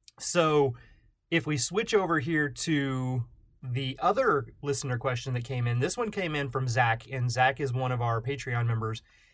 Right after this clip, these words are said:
And the only reason that Zach gets a mention and unfortunately the other person doesn't is simply because Zach literally sent this, <laughs> like, yesterday, and I took a screenshot of it, and I was like, "Oh, let's go through and talk about that."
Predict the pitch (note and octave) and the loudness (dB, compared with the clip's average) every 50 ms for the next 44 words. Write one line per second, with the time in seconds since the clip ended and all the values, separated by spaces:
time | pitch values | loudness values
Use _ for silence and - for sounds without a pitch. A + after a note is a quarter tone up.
0 | _ _ _ - C#3 C#3 C3+ C3 C3 B2+ C3 B2+ B2+ B2 B2 B2 B2 B2 C#3 B2+ | _ _ _ -6 -2 -2 0 2 2 2 4 4 2 2 0 -2 -2 -4 -4 -2
1 | C#3+ D3+ D3+ D#3+ E3 D#3+ D#3+ D#3+ D3 C3+ C#3 C3+ C3 B2+ A#2+ A#2+ A2 C#3 C#3 C3+ | 0 0 2 2 2 2 2 2 2 0 -2 -4 -4 -4 -4 -4 0 2 2 2
2 | - - C3 C3+ B2+ C#3 C3 C3 B2+ B2+ A#2+ C#3 C3 B2 B2 B2 B2 A#2+ A#2+ A#2+ | 2 0 -4 -4 -4 -2 -2 -2 -2 -2 -2 -2 -2 -2 -2 -2 0 0 0 0
3 | A#2+ A#2 C3+ C3+ B2+ A#2+ B2+ C3 B2+ C3 A#2+ B2 B2 A#2+ A#2+ A#2+ C#3+ C3+ A#2+ - | 0 0 0 -2 -4 -4 -6 -6 -6 -2 -2 0 0 0 0 0 -2 -2 -2 -2
4 | C3 B2 A#2+ D#3 F3+ E3+ D3 D3 B2+ B2 C#3 B2 A#2+ - C#3+ C#3 B2+ C3 B2+ B2 | -2 -2 2 2 2 2 2 -2 -4 -4 -4 -4 -2 -4 -4 -4 -4 -4 -2 -2
5 | B2 A#2+ C#3+ C3+ B2+ B2 A#2+ A2+ A#2+ C3 B2 A2+ C3+ C3+ D3 D3 - - C3+ B2+ | -2 0 0 0 0 2 0 -2 -4 -6 0 2 4 4 4 4 0 -10 -8 -6
6 | B2+ C3 C3+ C3+ C3+ C3 B2+ B2+ A#2+ - - C#3 C3 B2 A#2 C3+ C3+ A#2+ B2+ C3 | -2 -2 -2 -2 -2 -4 -4 -4 -4 -4 -4 -4 -4 -4 -2 -2 -2 0 0 0
7 | - - - G3+ G3 - G#3 G3+ - - G3 - - F#3+ F#3 D3+ C#3 A#2 - D3 | -2 0 0 0 0 2 2 2 2 0 -2 -2 2 2 2 2 2 0 -2 -4
8 | C#3+ B2 - C3+ A#2+ A#2+ A#2 A2+ A#2 A#2 - - - - - - _ - - B2+ | -4 -4 -4 -4 -4 -2 -2 -2 -4 -6 -10 -20 -20 -20 -20 -20 _ -8 -6 -4
9 | B2+ B2+ B2+ C3 B2+ B2 - D#3+ C3 C3+ A#2+ - - - F3 F3+ F3 D#3+ - - | 0 0 2 2 2 2 0 0 0 0 -2 -4 -2 0 0 0 0 -2 0 2
10 | C#3+ C3+ B2+ B2 B2 A#2 B2 A#2+ C3 C3 B2+ B2 B2+ C3 A#2 D3+ E3+ E3 D3 D3 | 4 4 4 4 2 0 0 -2 0 -2 0 0 -2 -2 -2 -2 -2 -2 -2 -4
11 | D3 - C#3+ B2+ C3 A#2+ A#2 A2+ D3 D3 D3 - A#2+ A#2 A2+ A#2 A#2+ A#2 A#2 A#2 | -4 -4 -4 -4 -2 -4 -4 0 0 -2 -2 -2 -4 -4 -2 -2 -2 -2 -2 -4